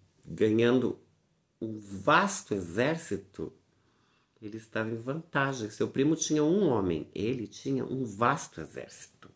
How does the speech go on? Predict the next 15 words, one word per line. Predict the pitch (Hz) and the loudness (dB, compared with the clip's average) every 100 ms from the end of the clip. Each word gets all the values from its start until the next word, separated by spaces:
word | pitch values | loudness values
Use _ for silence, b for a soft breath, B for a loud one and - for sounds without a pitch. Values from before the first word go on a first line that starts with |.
| _ B B B B B B B | _ B B B B B B B
O | |
simbolismo | 143 - 190 196 202 226 202 | 2 6 10 10 10 6 4
espiritual | 202 - 127 120 - 104 110 120 | 2 4 6 6 4 6 6 6
da | 104 | 4
história | 92 - - 143 123 98 | 2 2 4 6 6 4
do | 92 | 4
Mahabharata. | 90 82 85 67 64 53 60 - 62 - - - - _ _ - - b b b b b b b b b b b b _ _ | 4 2 -2 -4 -6 -8 -8 -10 -10 -10 -12 -20 -20 _ _ -20 -20 b b b b b b b b b b b b _ _
Cada | 196 202 202 196 | 6 8 10 10
um | 185 | 10
dos | 170 151 | 6 4
membros | 131 113 104 98 | 6 8 6 4
da | 85 92 | 2 2
vasta | 87 104 147 170 - | 4 6 6 4 -2
família | 98 107 92 87 80 | -6 0 2 2 0
Pandava | - 113 98 82 76 67 | -2 0 2 2 -2 -6